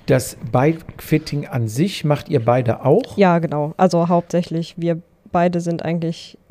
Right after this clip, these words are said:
Speaker 2: die, also
Speaker 1: Die Hauptfitter.
Speaker 2: von, ja, von uns, glaub ich, so schon am meisten im
Speaker 1: Und,
Speaker 2: Labor.
Speaker 1: äh, du bist sofort dran, ähm, Daniel. Ähm, ihr macht ja auch noch Einlagen.
Speaker 2: Genau, das ist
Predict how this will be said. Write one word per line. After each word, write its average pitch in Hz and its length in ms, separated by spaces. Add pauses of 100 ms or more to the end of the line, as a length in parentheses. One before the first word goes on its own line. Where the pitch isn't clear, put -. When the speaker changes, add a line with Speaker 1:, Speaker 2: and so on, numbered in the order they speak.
(120)
Speaker 2:
die, 170 240 (120)
also 151 460
Speaker 1:
Die 123 120
Hauptfitter. 151 320 (120)
Speaker 2:
von, - 80
ja, 165 280
von 165 320
uns, 170 440
glaub 160 200
ich, - 100
so 156 180
schon 151 220
am 151 120
meisten 151 280
im 160 40
Speaker 1:
Und, 175 60 (160)
Speaker 2:
Labor. 156 160
Speaker 1:
äh, 151 160
du 143 140
bist 160 160
sofort 147 360
dran, 175 400 (320)
ähm, 180 320
Daniel. 175 340 (420)
Ähm, 156 240 (520)
ihr 160 300 (600)
macht 151 420
ja 208 200
auch 220 220
noch 226 380 (100)
Einlagen. 107 840 (320)
Speaker 2:
Genau, 175 340 (100)
das 196 200
ist - 260